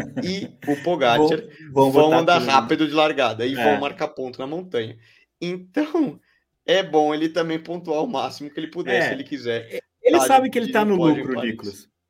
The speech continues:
Speaker 1: Ele, ele, inclusive, sabia que ele tinha que ter pontuado um pouquinho mais nessas duas primeiras etapas pra poder ter uma chance.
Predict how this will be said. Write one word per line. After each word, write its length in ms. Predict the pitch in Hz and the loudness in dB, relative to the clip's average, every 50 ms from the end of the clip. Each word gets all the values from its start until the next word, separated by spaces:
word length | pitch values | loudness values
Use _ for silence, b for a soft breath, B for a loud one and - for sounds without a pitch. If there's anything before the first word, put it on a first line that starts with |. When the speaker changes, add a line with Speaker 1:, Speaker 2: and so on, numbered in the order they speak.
| _ _ _ | _ _ _
Speaker 1:
Ele, 300 | 135 135 139 151 151 143 135 | -6 -4 -2 -2 -4 -4 -6
ele, 160 | 135 139 143 | -6 -6 -4
inclusive, 440 | 143 143 147 143 123 131 143 156 147 | -4 -4 -6 -8 -6 -6 -8 -8 -8
sabia 400 | - - 135 120 131 143 147 143 | -8 -8 -8 -8 -8 -8 -8 -8
que 60 | 147 | -8
ele 80 | 147 131 | -10 -12
tinha 120 | - 139 | -14 -14
que 60 | 135 | -10
ter 100 | - 143 | -8 -8
pontuado 380 | 143 143 135 - 143 135 131 131 | -8 -8 -8 -8 -6 -4 -4 -6
um 40 | 123 | -6
pouquinho 340 | - 135 127 - - 139 123 | -8 -8 -10 -8 -10 -8 -6
mais 220 | 120 120 117 113 | -4 -4 -4 -4
nessas 280 | 117 110 - - 113 107 | -6 -8 -10 -12 -14 -12
duas 200 | 107 120 117 117 | -12 -12 -12 -12
primeiras 360 | - - 113 113 113 107 104 | -12 -10 -8 -6 -6 -6 -8
etapas 400 | 104 - - 120 120 - - - | -8 -6 -4 -4 -4 -4 -6 -10
pra 140 | - - 123 | -14 -14 -12
poder 300 | - 135 131 120 120 120 | -10 -10 -8 -6 -8 -8
ter 140 | 120 - 120 | -8 -8 -8
uma 140 | 120 120 113 | -8 -8 -10
chance. 420 | - - 110 98 95 92 - | -10 -10 -12 -12 -12 -12 -16